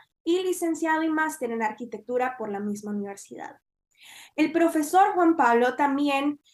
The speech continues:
eh, desde dos mil dieciséis se dedica a la docencia de ciencias humanísticas, ha impartido sesiones didácticas sobre afectividad en las relaciones en pareja y coordina el curso de formación superior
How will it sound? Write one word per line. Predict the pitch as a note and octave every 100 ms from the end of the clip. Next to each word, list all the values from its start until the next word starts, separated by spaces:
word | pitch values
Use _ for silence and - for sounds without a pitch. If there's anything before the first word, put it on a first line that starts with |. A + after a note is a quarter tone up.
| _
eh, | C4+ B3+
desde | A#3+ C#4 D4
dos | D4+
mil | D4+ E4+
dieciséis | F4+ F4+ D4 E4+ E4+
se | D4+
dedica | C#4 A#3+ C#4+ D#4+
a |
la | D4+ A#3+
docencia | G#3+ - D#4+ E4+ D4
de | A#3
ciencias | - C4+ D4
humanísticas, | D4+ C4 G#3+ A3+ D4 E4 D#4+ E4+ E4+ - _ -
ha | B3
impartido | C4 B3+ B3+ B3
sesiones | B3+ A#3 - B3 A#3
didácticas | G#3+ A3+ C4+ C#4+ D4 C4+ C4+
sobre | C4+ A3 A3 G#3+
afectividad | A3+ A#3 A3+ A#3 G3+ G3 A#3+ C#4
en | C#4+
las | C4+ B3
relaciones | A3 G#3 G#3 B3 A#3+ B3 A#3
en | G#3
pareja | G#3 A3+ D#4+ D#4+ D#4+ D#4 D4+ - _
y | - D4
coordina | D4 B3 D#4+ F4+ F4+
el | - C#4 -
curso | E4 F4+ E4+ F#4
de | D#4+
formación | C#4+ A#3+ G#3 G#3 C4 C#4+
superior | D4 C#4+ A3+ A3 C4+ E4